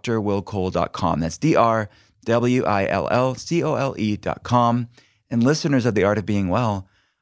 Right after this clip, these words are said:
we're giving away free signed books no matter when you listen to this episode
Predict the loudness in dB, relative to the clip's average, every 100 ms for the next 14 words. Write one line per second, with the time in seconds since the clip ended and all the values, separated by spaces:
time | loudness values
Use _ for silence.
0 | -6 -4 2 4 6 6 4 0 0 0
1 | 2 0 2 2 0 -2 -4 -14 -4 0
2 | 2 2 0 0 0 2 4 4 2 0
3 | 0 0 0 0 0 0